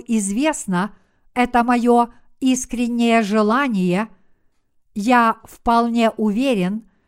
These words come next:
что Он избавит меня от всех испытаний –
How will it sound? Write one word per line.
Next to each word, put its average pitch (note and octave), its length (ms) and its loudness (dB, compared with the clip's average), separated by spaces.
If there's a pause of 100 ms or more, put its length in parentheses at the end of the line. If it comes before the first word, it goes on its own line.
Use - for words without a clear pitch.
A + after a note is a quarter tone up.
(140)
что - 280 -2
Он B3 300 2
избавит A#3+ 680 -2
меня A3 440 0 (380)
от A3+ 220 -2
всех A#3+ 400 -4 (180)
испытаний – G#3 1080 -2